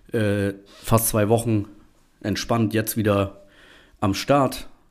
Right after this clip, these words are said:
Zwar mit Erkältung, aber die ist auch bald weg. Oder kommt vielleicht gar nicht richtig durch. Und dann geht's auch direkt weiter.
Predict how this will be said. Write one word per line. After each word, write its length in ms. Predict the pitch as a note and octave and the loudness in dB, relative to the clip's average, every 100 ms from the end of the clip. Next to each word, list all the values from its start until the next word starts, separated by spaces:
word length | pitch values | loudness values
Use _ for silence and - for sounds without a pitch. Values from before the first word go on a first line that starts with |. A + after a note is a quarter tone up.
| - | -14
Zwar 200 | - G#2+ | 0 2
mit 140 | A2 | 2
Erkältung, 460 | G2+ - B2 A#2 A2 | 0 2 2 2 0
aber 120 | G2 | -2
die 80 | G2 | -4
ist 120 | - | -4
auch 120 | G2+ | -4
bald 220 | - F#2+ | 0 0
weg. 240 | G2 G2 - _ _ - - - _ | 0 -4 -8 _ _ -20 -20 -20 _
Oder 200 | - F#2 | -4 -2
kommt 200 | F2+ G#2+ | 0 -2
vielleicht 240 | - F#2+ - | 0 -2 0
gar 100 | G2 | 0
nicht 140 | F2+ | 0
richtig 220 | G2 - | -4 -4
durch. 360 | - A#2+ A#2 - - - | 2 4 4 -2 -16 -6
Und 160 | G2+ G2 | 0 2
dann 140 | G2 | 2
geht's 180 | G#2 - | 0 -2
auch 160 | G2 | -4
direkt 460 | - G#2 G2 - - _ _ _ _ _ _ | -2 -2 -2 -4 -20 _ _ _ _ _ _
weiter. 760 | F#2+ G#2 B2+ B2+ A#2 A2+ A2+ | 0 4 4 2 2 2 0